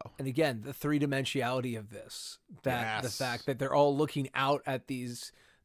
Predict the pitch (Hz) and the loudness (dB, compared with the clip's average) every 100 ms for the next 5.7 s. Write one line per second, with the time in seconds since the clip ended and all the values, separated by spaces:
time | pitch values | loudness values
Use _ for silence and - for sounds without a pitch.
0 | - 139 139 143 151 151 139 127 131 139 | -2 2 6 6 6 6 6 6 0 4
1 | 147 147 143 143 139 120 131 135 135 135 | 4 4 4 2 2 2 0 0 -2 -2
2 | 135 143 139 131 131 131 - 156 151 143 | 0 0 0 0 0 -2 -2 4 4 4
3 | 131 135 139 107 - - - - - - | 4 6 6 4 -2 -16 -20 -20 -20 -20
4 | - - _ - 139 139 - - - 135 | -20 -20 _ -2 0 0 -2 -4 0 2
5 | 135 143 143 185 - - - | 2 4 4 6 4 -2 -6